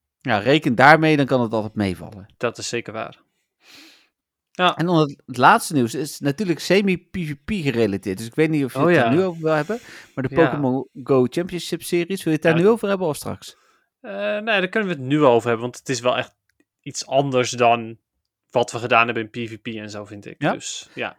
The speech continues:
Speaker 1: Nou, even in het kort. Eh, we zagen het al aankomen, maar de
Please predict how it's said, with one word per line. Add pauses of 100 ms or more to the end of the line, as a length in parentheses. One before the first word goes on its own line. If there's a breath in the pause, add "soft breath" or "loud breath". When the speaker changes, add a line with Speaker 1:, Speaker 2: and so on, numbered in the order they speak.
(140)
Speaker 1:
Nou,
even
in
het
kort.
Eh,
we
zagen
het
al
aankomen,
maar
de